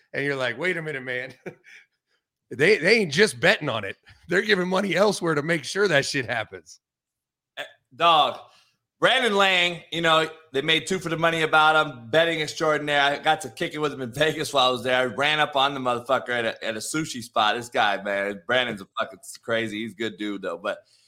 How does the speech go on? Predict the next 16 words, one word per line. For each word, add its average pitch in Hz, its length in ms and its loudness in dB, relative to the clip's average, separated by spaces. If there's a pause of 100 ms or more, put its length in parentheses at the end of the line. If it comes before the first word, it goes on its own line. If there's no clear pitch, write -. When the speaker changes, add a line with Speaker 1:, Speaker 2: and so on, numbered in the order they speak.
(280)
Speaker 2:
he's 156 140 -2
like, 151 160 4
"Look, 165 200 2
man, 135 300 0 (1200)
bet 175 280 2 (260)
the 143 160 -2
Eagles 147 500 2 (180)
big," 139 440 2 (340)
and 123 140 -2
he 117 160 -6
breaks 180 380 0
this - 140 -8
whole 220 360 0
thing 196 240 -2
down. 143 240 0 (280)
Like, 143 240 0